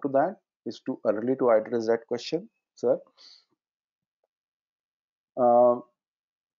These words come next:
again, there is one more question related to course outcomes. I'm going to address all the ques-, questions related to course outcomes when we start discussing designing of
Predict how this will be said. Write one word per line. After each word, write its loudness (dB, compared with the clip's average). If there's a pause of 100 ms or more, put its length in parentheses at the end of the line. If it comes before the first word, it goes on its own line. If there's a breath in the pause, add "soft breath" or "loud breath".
(100)
again, 4
there 4
is 0
one 4
more 2
question -4
related -2
to -4
course -2
outcomes. -4
I'm -4
going -8
to -4
address -6 (120)
all 0
the 0
ques-, -4
questions -6
related -2
to -6
course 0
outcomes -6 (300)
when -4
we -2
start -2
discussing -6
designing -8 (460)
of -10